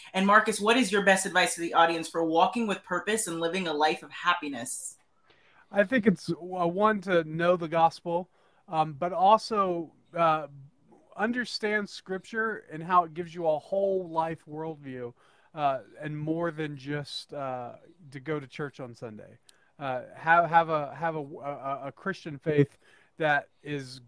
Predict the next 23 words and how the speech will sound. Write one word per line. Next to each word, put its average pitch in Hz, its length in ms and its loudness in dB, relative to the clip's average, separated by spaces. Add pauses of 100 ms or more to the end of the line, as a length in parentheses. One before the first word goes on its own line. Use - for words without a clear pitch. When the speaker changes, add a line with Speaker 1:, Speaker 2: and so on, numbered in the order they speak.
(120)
Speaker 2:
guarded, 160 600 2
that 147 160 -6
is, 135 180 -10
uh, 135 180 -4
guided 156 360 -2
by 143 100 -6
scripture, 190 560 -6 (260)
that 160 120 -6
can 156 100 -6
tell 185 300 0
you, 165 240 -4 (120)
"This 190 280 -8
is 202 120 -14
how, 170 340 8
as 151 180 -6
a 151 40 -14
Christian, 170 360 -12
I'm 151 100 -10
supposed 160 320 -10
to 151 60 -18
run 147 140 -10
my 135 100 -12
business. 143 520 -12